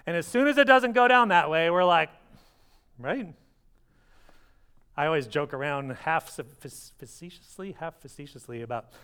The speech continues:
Steve's perfect world plan, and I'm always shocked that God doesn't sign up for my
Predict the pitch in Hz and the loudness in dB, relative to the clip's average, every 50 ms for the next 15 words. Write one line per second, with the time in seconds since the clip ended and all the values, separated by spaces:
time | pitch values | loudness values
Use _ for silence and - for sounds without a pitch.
0 | - - - - - 165 156 135 123 - - 156 139 143 120 135 143 139 123 - | -20 -20 -20 -18 -12 -12 -12 -12 -12 -10 -10 -10 -10 -10 -10 -10 -10 -10 -10 -10
1 | 143 151 135 127 120 117 117 113 113 113 120 117 123 135 139 131 131 - 147 123 | -10 -10 -8 -10 -10 -10 -12 -12 -12 -12 -12 -10 -8 -8 -8 -8 -6 -4 -4 -4
2 | 123 - - 117 101 120 120 117 113 120 117 120 110 - - 113 113 110 110 - | -4 -6 -10 -14 -12 -10 -10 -10 -10 -12 -14 -14 -14 -14 -14 -14 -12 -12 -14 -16
3 | _ - - 107 104 101 95 98 | _ -18 -16 -16 -16 -16 -18 -18